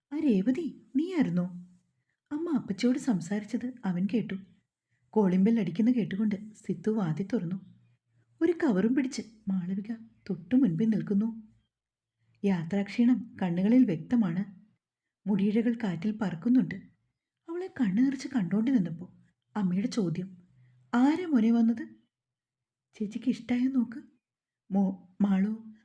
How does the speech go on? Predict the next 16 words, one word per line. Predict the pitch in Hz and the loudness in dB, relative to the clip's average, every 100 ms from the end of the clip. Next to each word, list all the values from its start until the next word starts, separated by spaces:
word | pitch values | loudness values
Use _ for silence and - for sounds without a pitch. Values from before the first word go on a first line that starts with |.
| _ - | _ -8
അമ്മയെ | 269 339 | -4 -4
സാരി | 330 247 175 202 | -2 -2 0 -2
കാണിക്കുകയാണ്. | 262 233 165 214 240 170 190 - _ _ _ _ _ - | -2 -2 -2 0 0 0 -4 -10 _ _ _ _ _ -4
പിങ്ക് | 220 202 226 | 0 2 4
നിറമുള്ള | 254 185 196 226 | 2 4 4 2
സാരിയിൽ | 226 180 165 196 214 - - _ _ 311 | 0 -4 -4 -4 -6 -12 -20 _ _ -8
നിറയെ | 320 339 | -4 -2
റോസാപ്പൂക്കൾ | 339 190 175 254 254 262 214 196 - 202 | 0 0 0 -2 0 -2 -6 -10 -10 -6
അവൾ | 208 | -6
തുന്നി | 226 233 175 226 | -4 -2 -2 -2
തയ്ച്ചിരിക്കുന്നു. | 262 196 202 196 208 226 - - _ _ _ _ _ - | -2 -2 -2 -2 -2 -2 -6 -16 _ _ _ _ _ -8
അമ്മയ്ക്ക് | 196 175 - 240 | -4 -2 0 -2
ഇഷ്ടായിന്ന് | - 262 269 240 202 - | -2 -4 -2 -2 -4 -12
ആ | - 330 | -12 -4
മുഖത്തൊന്ന് | 220 202 196 269 285 | -2 -2 -4 -2 0
വായിച്ചെടുക്കാം. | 196 165 - 214 190 | 0 -2 -2 -2 -2